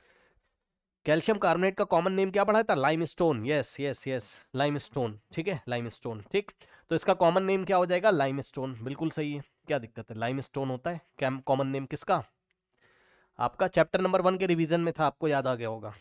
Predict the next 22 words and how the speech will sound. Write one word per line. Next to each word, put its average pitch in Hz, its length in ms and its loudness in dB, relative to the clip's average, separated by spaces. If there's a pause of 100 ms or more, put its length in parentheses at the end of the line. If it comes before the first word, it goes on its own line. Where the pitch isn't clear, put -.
ठीक। 185 180 -4 (200)
उसके 151 220 -6
बाद 127 160 -8 (580)
तो 117 40 -6
बस 143 160 0
ये 156 60 0
हो 170 120 2
गया, 190 140 2
आगे 120 180 0
बढ़ते 107 260 -10
हैं, 107 100 -14 (100)
ठीक। 180 160 -12 (2750)
इसके 180 240 2
बाद 208 240 4 (720)
draw 165 280 8
label 180 320 6
diagram 190 380 4
to 208 140 4
show 214 220 6
the 220 180 2
acid 175 300 2
solution 175 480 2